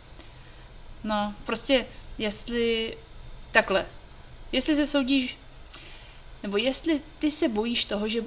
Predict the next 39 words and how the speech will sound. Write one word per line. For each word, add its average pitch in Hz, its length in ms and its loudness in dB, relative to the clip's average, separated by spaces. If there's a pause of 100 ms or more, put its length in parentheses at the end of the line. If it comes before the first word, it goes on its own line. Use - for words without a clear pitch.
(100)
že 220 140 -6
tě 254 140 -4
budou 247 240 0
lidi 226 200 -2
soudit, 165 600 -6 (120)
že 196 140 -4
ty - 200 -4
budeš 226 260 -2
souzena, 175 600 -4
tak 196 180 0
asi 202 220 -2
nežij 190 300 0
svůj 190 260 -2
život, - 320 -4
jo. - 120 -2
Nemůžeš 226 460 2
jít - 60 -6
podle 202 200 2
mě 208 140 4
ani 208 180 2
na 190 100 2
nákup, 180 340 0
protože 190 320 -4
jsi 185 160 -4
nějak 175 240 0
oblečená, 180 560 4
lidi 190 200 2
budou 185 220 0
soudit, 185 320 -2
co 185 80 -4
máš 185 180 -2
na 190 100 -6
sobě. 170 280 -4
Nemůžeš 175 420 -4
dělat - 260 -2
sport, 185 340 -2
protože 185 420 -4
to 196 120 -2
někomu 196 540 0